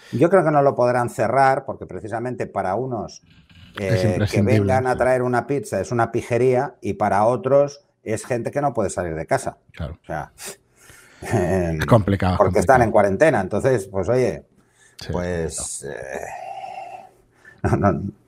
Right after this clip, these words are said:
Speaker 1: no se puede meter a todo el mundo en el mismo saco, ¿no?
Speaker 2: Sí, yo he escuchado, yo no, no me quiero meter en los temas morales, pero sí que he escuchado que hay gente que no quiere pedir nada para no exponer a la gente que está haciendo el transporte, lo cual me parece muy loable, ni quisiera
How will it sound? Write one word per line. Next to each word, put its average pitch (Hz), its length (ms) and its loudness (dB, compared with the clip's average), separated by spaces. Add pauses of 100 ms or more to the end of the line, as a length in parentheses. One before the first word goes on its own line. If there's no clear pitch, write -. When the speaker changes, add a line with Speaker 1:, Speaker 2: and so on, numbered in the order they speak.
(240)
Speaker 1:
no 110 80 6
se 117 100 6
puede 110 160 6
meter 98 220 4
a 85 80 4
todo 92 140 2
el 87 60 -2
mundo 90 200 -2
en 85 80 -2
el 85 40 -2
mismo 82 260 -4
saco, 92 300 -2
¿no? 107 220 -6 (320)
Speaker 2:
Sí, 117 200 -2
yo 113 100 4
he - 20 8
escuchado, 113 580 2
yo 113 160 0
no, 107 100 0
no 113 160 -2
me 113 100 -2
quiero 117 140 0
meter 110 260 0
en 104 260 -2
los 101 140 -2
temas 113 240 0
morales, 101 380 0
pero 92 160 -6
sí 101 160 -8
que 107 80 -4
he - 20 -2
escuchado 113 380 -2
que 107 80 -2
hay 101 80 -2
gente 107 240 -2
que 98 80 -4
no 98 100 -4
quiere 101 180 0
pedir 98 260 0
nada 110 280 4
para 92 180 0
no 95 140 -2
exponer 98 460 -2
a 90 80 2
la 90 120 2
gente 90 320 -2
que 87 60 -2
está 87 160 -2
haciendo 85 240 -2
el 80 60 -2
transporte, 80 500 -2 (400)
lo 104 160 8
cual 117 160 8
me 123 80 6
parece 107 260 2
muy 104 200 0
loable, 123 560 4
ni 90 200 -2
quisiera 92 580 -8